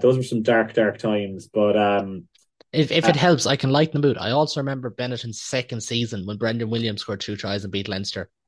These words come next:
Speaker 2: on a random Friday night.
Speaker 1: <laughs>
Speaker 2: Yeah, that, that might help lighten the mood for some people. <laughs>
Speaker 1: Yeah, I, I, I remember that too. But look, I think what we can expect from Benetton is,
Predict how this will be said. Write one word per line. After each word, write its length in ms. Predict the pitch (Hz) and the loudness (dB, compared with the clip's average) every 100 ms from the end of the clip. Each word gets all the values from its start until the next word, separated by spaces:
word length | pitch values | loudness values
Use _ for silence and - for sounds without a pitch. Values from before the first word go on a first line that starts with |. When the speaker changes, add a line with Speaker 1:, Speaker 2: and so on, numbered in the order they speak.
| _ | _
Speaker 2:
on 100 | 110 | -6
a 60 | 101 | -4
random 460 | 101 101 104 98 | 0 0 -2 -6
Friday 280 | - 98 98 | -4 -2 -2
night. 360 | 95 92 - - | -2 -4 -6 -4
Speaker 1:
<laughs> 60 | - | 2
Speaker 2:
Yeah, 520 | 151 - 147 - 135 | 2 4 2 2 2
that, 240 | 120 139 - | 2 0 0
that 200 | 131 127 | -4 0
might 140 | 143 123 | 0 0
help 200 | 113 101 | 0 0
lighten 280 | 110 110 107 | -2 -2 -4
the 80 | |
mood 220 | 98 104 98 | -4 -4 -4
for 80 | |
some 180 | 117 107 | -6 -4
people. 280 | 104 104 123 | -2 -2 -4
<laughs> 40 | - | 0
Speaker 1:
Yeah, 380 | 156 113 113 - | 4 6 4 2
I, 220 | 110 110 | 4 6
I, 140 | 107 113 | 6 4
I 120 | 113 | 4
remember 260 | 113 110 107 | 2 2 0
that 160 | 110 | 0
too. 180 | - 117 | -2 -2
But 120 | 110 117 | 2 2
look, 180 | 147 - _ _ _ | 2 0 _ _ _
I 60 | 131 | -2
think 160 | 170 | 2
what 120 | 180 165 | 2 0
we 80 | |
can 120 | 165 147 | -2 -6
expect 260 | 135 123 | -6 -6
from 100 | 117 | -4
Benetton 460 | 113 113 110 107 98 | -4 -4 -4 -8 -10
is, 540 | - 104 101 98 95 | -6 -2 -2 -4 -8